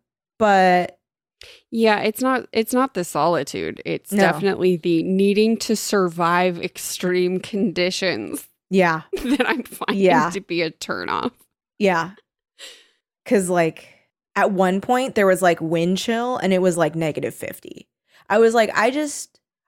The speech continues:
Speaker 1: I just don't, like, to me, 'cause I'm, like, a California baby, right?
Speaker 2: Yeah.
Speaker 1: Like, thirty degrees is cold. And then negative fifty
Speaker 2: Yeah.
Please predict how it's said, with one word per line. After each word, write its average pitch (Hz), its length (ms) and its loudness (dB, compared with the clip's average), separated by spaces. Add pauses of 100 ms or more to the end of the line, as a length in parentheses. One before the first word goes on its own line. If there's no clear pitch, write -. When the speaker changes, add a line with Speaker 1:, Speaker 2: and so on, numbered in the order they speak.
Speaker 1:
I 208 140 2
just 190 220 -2
don't, 185 360 2 (220)
like, 208 200 0
to 240 180 2
me, 233 640 0 (420)
'cause 214 120 0
I'm, 190 140 4
like, 185 120 2
a 165 60 0
California 170 580 0
baby, 190 760 0
right? 165 520 0 (340)
Speaker 2:
Yeah. 165 220 -4 (360)
Speaker 1:
Like, 202 400 2
thirty 202 420 2
degrees 165 440 2
is 147 140 -4
cold. - 520 -8 (440)
And 214 220 4
then 202 280 4 (160)
negative 202 480 4
fifty 196 380 0
Speaker 2:
Yeah. 165 140 2